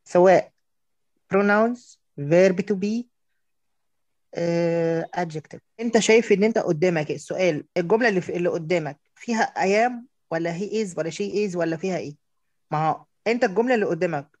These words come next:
فيها he is، she is، آه، where are، they are، الكلام ده كله، انا بروح عاكس على طول. لو انا هسأل حد عن هل كذا، بروح عاكس،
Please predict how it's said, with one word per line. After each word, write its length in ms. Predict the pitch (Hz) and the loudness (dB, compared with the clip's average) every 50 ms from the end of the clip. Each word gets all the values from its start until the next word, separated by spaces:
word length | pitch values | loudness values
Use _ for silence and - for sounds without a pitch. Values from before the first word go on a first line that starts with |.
| _ | _
فيها 320 | _ - 233 226 220 214 196 | _ -4 -2 -2 0 -2 -4
he 160 | 202 226 202 | -4 -6 -6
is، 200 | - 202 190 165 | -4 -4 -4 -4
she 320 | 151 - - - 208 202 - | -6 -10 -8 -8 -6 -4 -2
is، 340 | - 190 185 175 156 156 - - | 0 0 0 -2 -4 -8 -10 -8
آه، 680 | 123 - 165 160 165 160 160 160 160 165 165 165 165 | -8 -6 -4 -2 0 0 2 2 2 2 2 2 2
where 340 | 165 165 180 202 214 214 196 | 2 2 2 2 2 2 0
are، 460 | 196 - 185 190 190 180 170 165 - - - 165 165 175 170 - 151 | 0 -2 0 2 2 2 0 -2 -4 -4 -6 -6 -6 -8 -8 -6 -2
they 260 | 180 202 214 208 190 - | 2 2 2 2 0 0
are، 280 | 185 190 190 - - | 0 0 0 -2 -6
الكلام 300 | - - - 190 208 226 | -12 -6 -4 -2 -2 -2
ده 80 | 220 208 | -4 -6
كله، 260 | - - 202 220 233 - - - - - _ _ _ _ _ - 415 240 | -4 -4 -4 -4 -6 -8 -16 -20 -20 -20 _ _ _ _ _ -6 -2 0
انا 160 | 254 294 285 | 2 4 4
بروح 260 | 240 220 185 - 190 | 2 2 0 0 0
عاكس 380 | 170 185 214 202 - 180 - 165 | 0 2 0 2 0 -2 0 0
على 120 | 165 170 | -2 0
طول. 140 | 165 202 190 | 0 2 2
لو 100 | 185 214 | 2 2
انا 220 | 233 262 220 254 | 2 2 0 0
هسأل 240 | 240 - - - 170 | -2 -2 -4 -6 -6
حد 300 | - - 202 202 180 175 | -4 -4 -4 -4 -2 -2
عن 300 | 165 160 165 160 160 147 _ _ _ _ _ _ - | -4 -4 -4 -6 -10 -16 _ _ _ _ _ _ -6
هل 240 | 165 196 240 240 208 | -2 -2 -2 -2 0
كذا، 500 | - 220 214 202 202 240 262 262 254 - _ _ _ - | 0 0 0 2 0 -2 -2 -2 -6 -18 _ _ _ -10
بروح 300 | 151 151 160 160 156 160 | -8 -6 -6 -6 -4 -6
عاكس، 480 | 160 156 - - - _ _ _ _ | -6 -6 -8 -16 -20 _ _ _ _